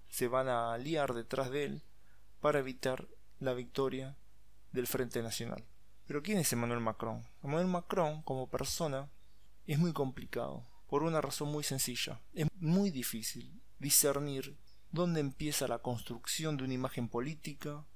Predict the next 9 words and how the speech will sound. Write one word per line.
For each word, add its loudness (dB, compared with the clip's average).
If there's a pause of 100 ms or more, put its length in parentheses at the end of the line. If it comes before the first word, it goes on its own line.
(240)
y -4
dónde 0
termina 0
la 4
vida -2 (400)
real 0 (160)
de -4
una 0
persona. 0